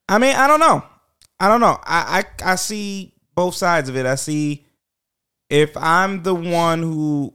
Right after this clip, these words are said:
I think is bringing more, most of these people here, then in that instance, yeah, I should or I would negotiate that I get most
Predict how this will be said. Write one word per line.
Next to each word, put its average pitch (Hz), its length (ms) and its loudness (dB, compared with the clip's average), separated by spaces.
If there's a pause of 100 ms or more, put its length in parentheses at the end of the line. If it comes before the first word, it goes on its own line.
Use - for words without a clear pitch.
(1200)
I 156 160 2
think 165 480 -4
is 143 220 -4
bringing 143 540 -2
more, 143 400 2
most 135 360 -4
of 135 100 -8
these 131 200 -8
people 123 420 -8
here, 131 720 -4 (760)
then 135 380 0
in 131 220 -8
that 131 260 -4
instance, 131 460 -10
yeah, 143 380 -2 (680)
I 120 160 -2
should 156 420 -4 (380)
or 123 200 0
I 123 220 0
would 143 320 -4
negotiate 120 920 -6
that 117 160 -2
I 113 140 -2
get 117 320 -8
most 110 500 -8